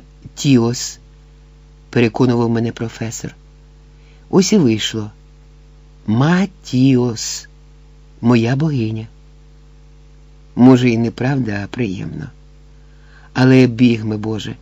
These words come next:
поштовху жодної іншої краплі крові, окрім української, не почула у своїх жилах ні разу.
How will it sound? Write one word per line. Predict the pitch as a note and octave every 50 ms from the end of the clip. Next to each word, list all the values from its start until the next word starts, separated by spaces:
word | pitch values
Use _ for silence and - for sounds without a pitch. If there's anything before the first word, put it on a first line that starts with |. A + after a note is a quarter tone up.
| - - - - - - - - - - - - - - - -
поштовху | - D#3+ D#3+ D#3+ - - C#3+ C3+ C3 - C#3+ C#3
жодної | C3 B2 D3+ E3 D#3+ C3+ C3+ C#3 C3+ C3+ - - B2+
іншої | D#3 E3 E3 D#3+ - - - A2+ G#2 G2
краплі | - - A#2+ B2+ B2+ B2 - G2 G2+
крові, | - - - G#2+ B2 D3+ E3 C#3 A2
окрім | G#2 G2+ - - A2 G#2+
української, | G#2 - - A#2+ A2+ A2+ G#2+ G#2+ A2 - - - F2+ D#2+ - - - - - - - - - - - - - - - - -
не | - C#3 E3 E3+
почула | - D#3+ D3+ - - - A#2+ G#2+ G#2 G#2 G2+ - _ - - - - - - - -
у | B2 A2
своїх | - - A#2+ A2+ A2 G#2+ A2
жилах | G#2 B2+ C#3 C3+ A#2 A2 - -
ні | A#2 A2+
разу. | G2+ G2 F2 - - - -